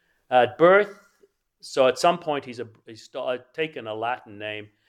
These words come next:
Maybe he came to Rome fairly early on and took a Latin name. Priscilla means ancient. And in fact, it's noteworthy that Luke calls her Priscilla,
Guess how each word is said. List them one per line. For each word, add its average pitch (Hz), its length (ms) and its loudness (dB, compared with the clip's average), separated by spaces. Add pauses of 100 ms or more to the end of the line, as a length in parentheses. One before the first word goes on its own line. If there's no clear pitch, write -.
(240)
Maybe 170 260 -2
he 160 100 -6
came 160 240 -4
to 147 60 -6
Rome 147 340 -2
fairly 143 340 -8
early 131 240 -6
on 123 320 -6 (120)
and 110 140 -20
took 123 200 -16
a 117 40 -14
Latin 107 420 -10
name. 104 280 -12 (340)
Priscilla 233 580 -2
means 165 600 -2 (120)
ancient. 180 680 -8 (1040)
And 120 720 -4
in 117 160 -10
fact, 139 380 -2
it's - 160 -16
noteworthy 147 480 -2
that 120 340 -4
Luke 151 240 -12
calls 131 280 -6
her 113 100 -10
Priscilla, 120 840 -8